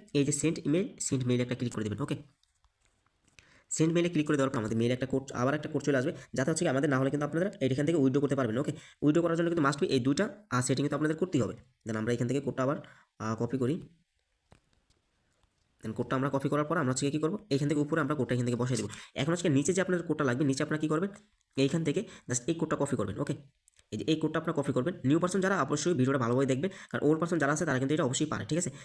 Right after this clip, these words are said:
এই কোডটা কপি করার পর আপনারা কী করবেন, এইখান থেকে দেখেন এই যে অথেন্টিকেশন, আ, এই অ্যাপটা হচ্ছে কি আপনারা প্লে স্টোর থেকে ইনস্টল করে নেবেন, ওকে? তো এটা প্লে স্টোর থেকে ইনস্টল করার পরে আপনারা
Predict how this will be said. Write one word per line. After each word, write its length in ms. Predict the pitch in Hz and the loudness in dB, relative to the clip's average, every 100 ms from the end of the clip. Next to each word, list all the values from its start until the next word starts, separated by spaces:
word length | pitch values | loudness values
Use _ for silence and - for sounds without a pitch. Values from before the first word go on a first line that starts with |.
| - - | -10 -4
এই 80 | 143 | -2
কোডটা 180 | 175 | 0
কপি 220 | 170 160 165 | 0 0 2
করার 160 | 165 | 2
পর 100 | 170 | 2
আপনারা 180 | 165 165 | 0 0
কী 80 | 170 | 0
করবেন, 200 | 165 202 - | -2 -2 0
এইখান 260 | 156 156 | 2 2
থেকে 140 | 135 131 | 2 2
দেখেন 240 | 127 170 - - _ | 0 -4 -10 -20 _
এই 120 | 131 127 | 2 2
যে 80 | - | 2
অথেন্টিকেশন, 640 | 139 165 180 165 151 175 - - - _ | 0 0 0 0 0 -2 -6 -18 -20 _
আ, 80 | 98 - | -12 0
এই 100 | 147 | 4
অ্যাপটা 320 | 131 127 165 202 | 4 2 -4 -4
হচ্ছে 160 | 143 143 | -4 0
কি 60 | 139 | 0
আপনারা 200 | 147 175 | 0 0
প্লে 140 | 135 | 0
স্টোর 140 | - | 0
থেকে 120 | 151 160 | -2 0
ইনস্টল 200 | 160 127 | 0 -2
করে 120 | 107 | -2
নেবেন, 160 | 101 | -2
ওকে? 140 | 147 135 | -4 -4
তো 340 | - _ - 151 | -8 _ -6 0
এটা 140 | 180 | 0
প্লে 140 | 180 | 0
স্টোর 140 | 170 175 | 0 2
থেকে 160 | 185 | 2
ইনস্টল 200 | 165 165 | 2 2
করার 180 | 156 143 | 0 2
পরে 160 | 139 147 | 2 0
আপনারা 340 | 147 180 - | 0 -2 -4